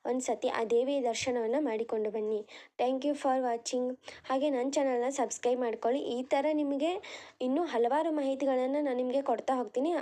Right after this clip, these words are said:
ಹಾಗೆ ಪಕ್ಕದಲ್ಲಿ ಕಾಣುವಂಥ ಬೆಲ್ ಐಕನ್ನ ಪ್ರೆ-, ಆಲ್ ಅಂತ ನೋಟಿಫಿಕೇಷನಲ್ಲಿ ಸೆಲೆಕ್ಟ್ ಮಾಡ್ಕೊಳ್ಳಿ. ಈ ವಿಡಿಯೋ ಬಗ್ಗೆ ನಿಮ್ಗೆ ಏನು ಅನಿಸ್ತು ಅಂತ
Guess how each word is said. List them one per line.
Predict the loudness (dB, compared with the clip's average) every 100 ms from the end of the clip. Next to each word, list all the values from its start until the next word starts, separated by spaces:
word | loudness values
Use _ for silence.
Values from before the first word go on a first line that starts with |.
| -6 -20 -20 _ -20 -20 -20 _ -4
ಹಾಗೆ | 0 2
ಪಕ್ಕದಲ್ಲಿ | 2 2 2 4 2 2
ಕಾಣುವಂಥ | 2 2 2 2
ಬೆಲ್ | 2 2 2
ಐಕನ್ನ | 0 0 0 0 -2 -4
ಪ್ರೆ-, | -6 -8 _ _ _ _ _ -2
ಆಲ್ | 2 2
ಅಂತ | 2 2
ನೋಟಿಫಿಕೇಷನಲ್ಲಿ | 0 0 -4 -2 -2 0 0
ಸೆಲೆಕ್ಟ್ | 0 -2 0 -2
ಮಾಡ್ಕೊಳ್ಳಿ. | -2 0 2 2
ಈ | 0 0 0
ವಿಡಿಯೋ | 0 2 2
ಬಗ್ಗೆ | 2 0 0
ನಿಮ್ಗೆ | 0 0 0
ಏನು | 2 -2
ಅನಿಸ್ತು | -4 -4 -4
ಅಂತ | 0